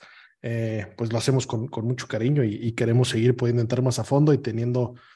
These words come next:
todas las noticias de primera mano. Así que como siempre, señores, lo mejor de la vida, no comparen las cosas, hay veces que hay que, que aceptar lo bueno, hay que voltear hacia los lados, no siempre hacia arriba. Eh, green es green, muchachos, hasta la próxima.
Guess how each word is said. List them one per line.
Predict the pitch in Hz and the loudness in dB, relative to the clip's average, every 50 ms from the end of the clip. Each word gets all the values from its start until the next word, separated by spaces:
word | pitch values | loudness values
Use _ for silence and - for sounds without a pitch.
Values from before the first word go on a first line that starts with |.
| _ _ | _ _
todas | - 117 123 135 | -6 -2 0 2
las | 131 117 | 2 2
noticias | 120 113 - 127 117 131 117 | 0 0 0 0 0 0 0
de | 120 110 | -2 -4
primera | - 120 117 127 131 131 | -4 -4 -2 -2 -2 0
mano. | 143 156 165 175 180 170 180 - - _ _ _ _ - | 2 2 2 2 2 0 -2 -8 -16 _ _ _ _ -12
Así | - - 175 175 | -4 -2 0 0
que | 165 175 | 2 2
como | 165 147 151 139 | 2 2 2 0
siempre, | - - 180 170 165 170 147 | 0 2 2 2 2 0 -2
señores, | - - 151 160 165 165 147 | -2 0 0 0 2 2 0
lo | 147 131 | 0 -2
mejor | 131 123 - 156 156 151 | -4 -4 -6 -6 -4 -4
de | 147 | -4
la | 139 131 | -4 -2
vida, | 131 139 151 151 151 151 151 147 - - - _ - _ _ _ - | -2 0 0 0 0 0 0 -2 -4 -8 -14 _ -20 _ _ _ -10
no | 127 123 143 156 143 | -4 -2 -2 0 0
comparen | - 139 131 123 143 139 143 139 127 | 0 -2 -2 0 0 0 0 0 -2
las | 123 113 | -4 -6
cosas, | - - 143 139 131 - 139 139 135 131 123 - - - | -6 -4 -4 -4 -2 0 0 0 0 -2 -4 -6 -6 -4
hay | 139 135 | -2 -2
veces | 135 135 131 - 131 - | 0 -2 -2 -4 -10 -12
que | - 135 120 113 | -8 -6 -4 -2
hay | 120 131 123 | -2 -4 -2
que, | - 139 127 123 123 127 127 127 127 | -2 -2 0 2 2 0 0 -2 -4
que | - 135 | -4 -2
aceptar | 127 - - 131 123 - 147 143 | -2 0 0 -2 0 2 2 4
lo | 143 143 135 | 6 6 6
bueno, | 139 147 160 156 151 | 6 6 4 4 4
hay | 147 123 | 2 2
que | 147 | 2
voltear | 135 127 110 113 143 135 | 2 0 0 -2 -2 -2
hacia | 131 - 131 | -2 -2 -4
los | 117 113 110 | -4 -4 -2
lados, | 127 135 143 139 143 143 127 139 | -2 -2 0 0 0 -2 -2 -2
no | 139 131 | -4 -6
siempre | - 143 123 - 123 | -6 -6 -8 -6 -8
hacia | 117 - 135 127 | -6 -6 -4 -2
arriba. | 123 131 143 151 156 151 151 147 - - - - - - _ _ | 0 4 4 6 6 4 4 2 -2 -8 -18 -20 -20 -20 _ _
Eh, | - 120 120 123 120 | -2 0 2 2 2
green | 117 117 143 170 190 190 | 4 6 6 8 8 8
es | 160 | 10
green, | 151 175 196 196 | 10 10 10 10
muchachos, | 190 180 170 175 165 170 170 - 151 135 - - - - _ _ _ _ | 8 8 6 4 2 0 2 0 0 0 -2 -6 -14 -16 _ _ _ _
hasta | - 139 127 | -6 -2 -2
la | 127 120 | 0 0
próxima. | - 151 151 - - 143 131 120 110 - | 0 0 0 0 -2 -2 0 -2 -2 -4